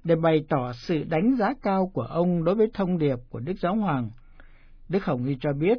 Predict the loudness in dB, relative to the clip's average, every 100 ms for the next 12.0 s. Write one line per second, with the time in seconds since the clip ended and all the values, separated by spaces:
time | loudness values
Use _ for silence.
0 | 0 -2 0 -2 -2 0 0 0 -6 -20
1 | -20 -2 0 0 -2 -2 0 0 2 2
2 | 4 2 4 2 2 0 0 -2 0 0
3 | 2 2 0 -2 0 2 2 -2 -8 -20
4 | -10 0 0 0 -2 -2 -4 -4 2 4
5 | 4 0 -8 -4 -2 -2 0 2 2 -2
6 | -4 -6 -6 -4 -2 -2 -8 -20 -20 -4
7 | 2 2 2 0 2 2 2 2 0 0
8 | 0 2 2 2 -4 -8 -6 -4 -2 0
9 | 0 -2 -4 -14 -20 -20 -6 4 4 6
10 | 4 4 4 2 2 2 2 2 2 2
11 | 0 -6 -8 -2 0 2 4 4 4 2